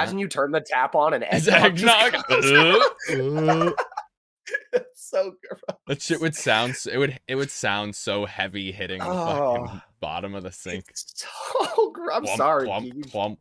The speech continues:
Speaker 1: Eggnog is the worst.
Speaker 2: Ugh.
Speaker 1: And I don't, I'll eat it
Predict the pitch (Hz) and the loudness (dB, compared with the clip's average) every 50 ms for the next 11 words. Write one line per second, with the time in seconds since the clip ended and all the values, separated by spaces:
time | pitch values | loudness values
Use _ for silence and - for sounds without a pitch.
0 | - 165 208 214 220 214 190 165 147 135 131 131 113 110 110 107 117 123 120 123 | -8 -8 -6 -2 -2 -2 -2 -2 -6 -10 -12 -12 -10 -8 -6 -6 -4 -4 -4 -6
1 | 123 - - _ _ - 139 151 156 170 185 202 208 - - - - - - - | -6 -10 -14 _ _ -4 -2 2 2 4 4 2 2 -2 -6 -12 -20 -20 -20 -20
2 | _ _ _ _ _ _ _ _ _ _ _ _ - 123 135 151 196 170 165 156 | _ _ _ _ _ _ _ _ _ _ _ _ -6 -2 -2 -2 -2 0 0 0
3 | 160 - 127 151 202 175 160 170 170 - - 117 - | 2 2 2 2 0 0 -4 -6 -10 -10 -10 -10 -10